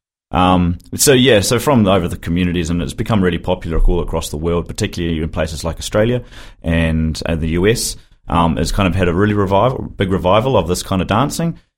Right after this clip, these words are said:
and it's, it's generally just, um, we've got lots of different styles that,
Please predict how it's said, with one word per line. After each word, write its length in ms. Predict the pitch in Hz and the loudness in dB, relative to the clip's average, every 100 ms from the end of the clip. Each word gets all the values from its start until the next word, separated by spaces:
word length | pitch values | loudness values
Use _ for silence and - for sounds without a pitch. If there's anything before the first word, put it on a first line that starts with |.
| _ - | _ -2
and 320 | 98 95 90 | 2 4 4
it's, 380 | 82 - - - | 0 -2 -4 -2
it's 160 | - 95 | -2 -2
generally 460 | - 147 120 98 85 | 0 2 2 2 0
just, 400 | 92 - - - | -2 -2 -8 -6
um, 340 | 85 85 80 82 | -4 -2 -2 -4
we've 80 | 85 | -2
got 160 | 120 | 0
lots 160 | 85 - | 0 -2
of 80 | 85 | -8
different 220 | - - | -6 -2
styles 400 | - 110 107 90 | 2 4 4 2
that, 280 | 90 - | -2 -2